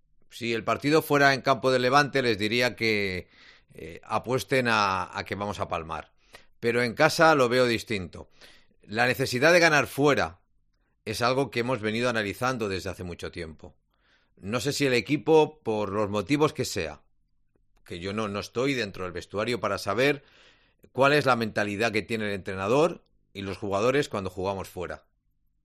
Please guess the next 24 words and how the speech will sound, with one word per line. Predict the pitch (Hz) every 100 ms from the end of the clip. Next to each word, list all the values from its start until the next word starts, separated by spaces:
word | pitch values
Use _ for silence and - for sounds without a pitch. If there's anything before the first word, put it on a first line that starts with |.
| _ _ _ _ _ _ _ _ _ -
Sinceramente, | 107 92 104 107 117 95 131 131 -
las | 95 90
estadísticas | 92 - 92 113 131 139 139 -
están | - - - 120 87 78 _ _ _ _ _ _ _ _ _ _
y | - 98
los | 98 107
números | 117 123 139 - - _ -
no | 95 95 107
se | 104
pueden | 92 90 85
cambiar. | 85 98 117 - - _ _ _ _ _ _ _
Bueno, | 92 95
sí | -
que | 95
se | 101
pueden | 98 90
cambiar, | 85 90 120
los | 95 -
podemos | 95 107 104
cambiar | - 85 80
nosotros, | 80 - 120 104 85 - - _ _
pero | 107 101
hasta | 90 101
ahora | 101 131 170 180